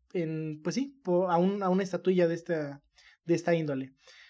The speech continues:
Bueno, con música de Kevin Shields, de grupo Air, de Brian Reitzel y de Roger Joseph Manning, eh, pues se nos crea una historia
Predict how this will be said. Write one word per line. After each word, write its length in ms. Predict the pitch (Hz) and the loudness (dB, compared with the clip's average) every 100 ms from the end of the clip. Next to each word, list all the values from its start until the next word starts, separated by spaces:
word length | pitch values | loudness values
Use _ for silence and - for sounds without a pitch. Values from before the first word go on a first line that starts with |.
| _ - | _ 2
Bueno, 380 | 196 202 202 196 | 4 6 4 4
con 160 | 202 | 4
música 720 | 214 247 247 262 254 254 254 - | 6 6 4 4 4 4 2 0
de 240 | 180 175 | 2 4
Kevin 260 | 220 208 196 | 6 4 4
Shields, 840 | 185 - 220 226 226 220 - - - | 2 2 4 4 4 0 -8 -14 -6
de 140 | 165 | 2
grupo 360 | 170 170 185 - | 4 4 0 -2
Air, 500 | 208 202 208 208 202 - | 4 8 10 10 8 -2
de 100 | - | -4
Brian 360 | 165 175 175 160 | 0 2 2 0
Reitzel 720 | 180 202 190 - 214 220 220 _ | 0 0 0 2 4 4 0 _
y 140 | 190 185 | 0 2
de 140 | 165 | 4
Roger 460 | 160 202 202 180 156 | 4 2 4 4 4
Joseph 380 | 196 196 170 - 170 | 2 2 -4 -6 -6
Manning, 640 | 170 180 202 214 254 294 - _ _ _ _ - _ _ | -4 0 2 4 4 0 -8 _ _ _ _ -20 _ _
eh, 340 | 185 180 180 180 | 4 6 6 4
pues 260 | 190 190 - | 2 2 2
se 160 | 220 214 | 2 4
nos 180 | 196 | 0
crea 220 | 202 254 262 | 4 6 6
una 480 | 269 269 262 226 | 4 4 4 2
historia 600 | 180 - - 214 208 277 | 0 -4 0 2 4 0